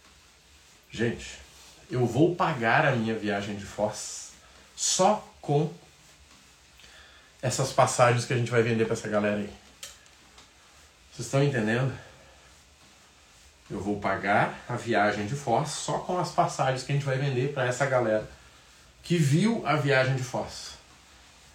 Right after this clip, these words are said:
E quando ela falou quanto a gente pagou, a gente pagou, deixa eu calcular aqui pra vocês, trinta e cinco mil milhas da Azul,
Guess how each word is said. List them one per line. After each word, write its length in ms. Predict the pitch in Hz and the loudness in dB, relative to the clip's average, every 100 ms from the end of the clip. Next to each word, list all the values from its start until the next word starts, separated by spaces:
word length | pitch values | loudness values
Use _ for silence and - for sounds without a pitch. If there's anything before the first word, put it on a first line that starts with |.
| - - - - - | -20 -20 -20 -18 -12
E 40 | |
quando 280 | - 175 208 | 2 4 6
ela 160 | 180 | 6
falou 340 | 160 151 135 127 | 6 4 4 2
quanto 260 | 131 131 | 2 4
a 60 | 143 | 4
gente 200 | 120 117 | 4 2
pagou, 540 | 104 98 104 156 143 - | 0 0 4 6 4 2
a 60 | 110 | -2
gente 200 | 135 135 | 0 4
pagou, 800 | 135 127 143 151 151 151 135 - - - - - - - - - - - - - - | 2 6 8 10 10 8 6 -4 -18 -20 -20 -20 -20 -20 -20 -18 -20 -20 -20 -20 -20
deixa 140 | - 143 | -6 -2
eu 60 | |
calcular 420 | 131 127 131 120 120 | 2 0 2 2 2
aqui 280 | - 160 | 2 2
pra 140 | 165 113 | 2 2
vocês, 1080 | 110 107 165 175 127 - - - - - - | -4 -2 2 4 2 -2 -6 -6 -8 -10 -4
trinta 280 | 147 180 180 | 0 2 4
e 100 | - | 4
cinco 300 | 160 156 151 | 4 2 4
mil 160 | 143 | 2
milhas 320 | 135 131 135 120 | 2 2 2 2
da 140 | 120 | 2
Azul, 340 | 113 104 92 | 0 -2 -8